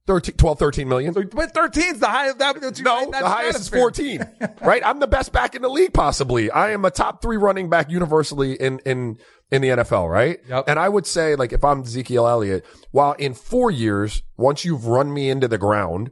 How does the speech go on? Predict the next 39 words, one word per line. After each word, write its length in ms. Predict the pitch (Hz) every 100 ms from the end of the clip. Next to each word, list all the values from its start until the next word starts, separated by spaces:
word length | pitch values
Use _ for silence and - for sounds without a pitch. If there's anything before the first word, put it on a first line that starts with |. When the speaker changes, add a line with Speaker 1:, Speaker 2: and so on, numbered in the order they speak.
| 135
Speaker 2:
Mm-hmm. 300 | 123 127 139
Speaker 1:
I 140 | 160 175
will 140 | 135
not 240 | 135 156
be 100 | 139
worth 220 | 135 127 120
that 160 | 110
money. 320 | 98 87 73 _ _ _ _ 101
But 180 | 127 104
right 360 | 101 143 190
now, 200 | 165 180
damn 240 | 170 196 233
it, 160 | 214 _ _ _ -
I'm 120 | 113
worth 220 | 120 180
it. 120 | 98 - _ _ -
Like, 200 | 135 - _
and 240 | 143 139 120
running 240 | 165 220
backs 300 | 147 135 -
typically, 500 | - 185 127 107 117
like, 260 | 113 110 107
the 60 |
ones 240 | 117 131 120
that 140 | 113
come 200 | - 98
up 280 | 113 104 - _ -
and 140 | 104
get 140 | 101 95
paid, 340 | 170 135 113 - -
like, 160 | 131
no, 220 | 143 208
they're 120 | 120 143
not 200 | 160 110
worth 260 | 120 185
that 440 | 117 117 107 _ -
to 120 | 143
their 160 | 120 98
team. 380 | 180 180 90